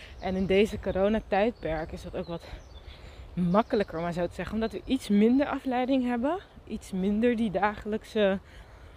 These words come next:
rush voelen ook, hè? Ook al heb je misschien nog steeds druk, zoals ik, maar de buitenwereld is gewoon wat rustiger en dat voel je dan. En dat geeft dan misschien meer ruimte voor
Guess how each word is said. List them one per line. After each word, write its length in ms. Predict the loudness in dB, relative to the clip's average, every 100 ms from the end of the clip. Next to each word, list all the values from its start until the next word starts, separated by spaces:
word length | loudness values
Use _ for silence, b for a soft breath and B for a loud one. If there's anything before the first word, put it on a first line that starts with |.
| B
rush 560 | -4 0 6 6 6 2
voelen 360 | 4 4 4 2
ook, 300 | 0 0 0
hè? 280 | 0 0 0
Ook 160 | -2
al 80 | -2
heb 140 | -4 -4
je 100 | -8
misschien 280 | -6 -2
nog 120 | -2 -2
steeds 340 | -4 -6 -6
druk, 280 | -4 -2 -4
zoals 260 | -10 -12
ik, 180 | -8 -8 -8 B B B B B
maar 300 | 2 4 4 0 -14 -18 -20 -14
de 160 | -4 2
buitenwereld 680 | 6 8 6 2 2 0
is 100 | -4
gewoon 180 | -4 -2
wat 120 | -2
rustiger 560 | -4 -4 -6 -6 -8 -8
en 100 | -6
dat 160 | -6 -8
voel 280 | -6 -2 0
je 120 | -2
dan. 260 | -4 -6 -8 -12 -20 -20 -18 -18 -16 -18 -18 -20 -20 B B B B B B
En 140 | 0
dat 160 | 2 2
geeft 300 | 2 2 2
dan 140 | -2
misschien 360 | -2 -4 -2 2
meer 300 | 4 4 4
ruimte 440 | 2 2 2 -2
voor 420 | -6 0 0 0